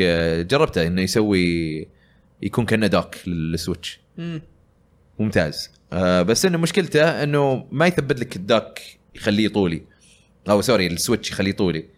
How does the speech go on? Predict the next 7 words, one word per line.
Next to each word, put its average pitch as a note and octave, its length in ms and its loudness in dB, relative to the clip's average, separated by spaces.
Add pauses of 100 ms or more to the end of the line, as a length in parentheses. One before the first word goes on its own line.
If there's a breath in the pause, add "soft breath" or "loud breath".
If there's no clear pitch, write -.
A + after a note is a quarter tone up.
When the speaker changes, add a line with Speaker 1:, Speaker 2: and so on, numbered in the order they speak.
(160)
Speaker 2:
مم. D#3+ 180 -12 (180)
Speaker 1:
لازم G#2+ 280 2 (840)
تحطه - 280 -4
كذا F2+ 180 -2
على F2+ 140 0
جنب F2 240 -2
السويتش. - 440 -8